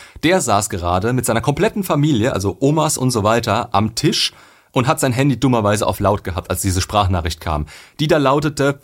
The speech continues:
„Hast du gefickt?“ Ja, war peinlich wie Sau, ist auch nicht das, was ich dich jetzt hier fragen würde. Aber es geht in ungefähr dieselbe Richtung. Ich muss nur kurz lachen, sorry.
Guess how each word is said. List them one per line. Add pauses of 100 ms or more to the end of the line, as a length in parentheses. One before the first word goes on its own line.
(320)
„Hast
du
gefickt?“ (920)
Ja, (320)
war
peinlich
wie
Sau,
ist
auch
nicht
das,
was
ich
dich
jetzt
hier
fragen
würde. (380)
Aber
es
geht
in
ungefähr
dieselbe
Richtung.
Ich
muss
nur
kurz
lachen,
sorry.